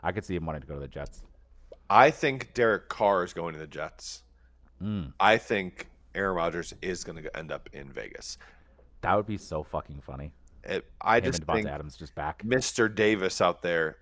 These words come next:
Speaker 2: likes to make big splashy moves,
Speaker 1: Mm.
Speaker 2: and I think the fish he wanted to reel in was Tom Brady, and now that is quite literally not happening, and so he's going to pivot to Aaron Rodgers, and that's where I think he'll go.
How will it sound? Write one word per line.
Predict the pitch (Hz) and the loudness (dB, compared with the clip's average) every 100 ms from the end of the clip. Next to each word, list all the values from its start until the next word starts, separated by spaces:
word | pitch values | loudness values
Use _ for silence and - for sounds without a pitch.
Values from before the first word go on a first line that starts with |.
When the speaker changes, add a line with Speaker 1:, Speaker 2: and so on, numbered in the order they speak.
| - | -8
Speaker 2:
likes | 87 95 - - | 0 0 0 -8
to | 98 | -4
make | 95 87 82 | -4 -4 -2
big | 95 95 | -2 -2
splashy | 95 - 90 90 - 87 | -4 -2 2 2 0 -6
moves, | 87 87 101 90 | -4 -6 -6 -6
Speaker 1:
Mm. | 87 | -6
Speaker 2:
and | 82 82 73 69 - - - - | -6 -6 -8 -14 -20 -20 -6 0
I | |
think | 110 110 | 0 0
the | 101 | -4
fish | - 107 | 0 0
he | - | 2
wanted | 95 95 107 | 2 2 2
to | 104 | 0
reel | 98 101 | 0 2
in | |
was | 95 - | 0 -2
Tom | 98 95 | 0 2
Brady, | 92 92 117 127 _ - _ _ _ - | 2 2 0 -8 _ -20 _ _ _ -8
and | 98 95 92 87 | -4 -2 -2 -2
now | 85 85 85 | 0 2 2
that | 87 82 | 2 -2
is | 76 | -4
quite | - 98 80 | -4 0 0
literally | 87 87 | 0 -2
not | 82 82 | -2 -2
happening, | 92 82 107 107 139 _ - | 0 -2 -2 -6 -8 _ -18
and | - 87 85 | -12 -10 -8
so | - 92 92 | 0 2 2
he's | 98 92 90 | 0 -4 -4
going | 95 87 | -4 -4
to | 90 | -6
pivot | - 120 107 - - - _ _ _ _ _ _ _ _ | 0 2 2 0 -6 -10 _ _ _ _ _ _ _ _
to | - 95 95 95 92 92 | -6 -2 0 0 0 0
Aaron | 92 87 | -2 -2
Rodgers, | 85 65 - - | -2 -4 -6 -8
and | 78 | -8
that's | - | -4
where | 76 | -6
I | |
think | 73 73 | -6 -8
he'll | 85 76 | -6 -4
go. | 67 64 | -4 -6